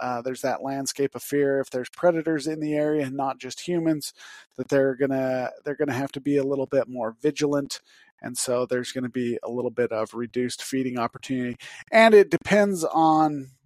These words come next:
where the feed is compared to where they are.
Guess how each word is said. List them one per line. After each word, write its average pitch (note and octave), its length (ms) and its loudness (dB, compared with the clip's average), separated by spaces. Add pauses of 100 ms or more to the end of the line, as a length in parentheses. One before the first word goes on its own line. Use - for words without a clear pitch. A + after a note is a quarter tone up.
where D#3 480 6
the C3 200 0
feed C#3+ 480 -2
is C#3 440 0
compared C3+ 500 -4
to B2 100 -10
where B2+ 300 -4
they B2 220 -2
are. A2 260 -4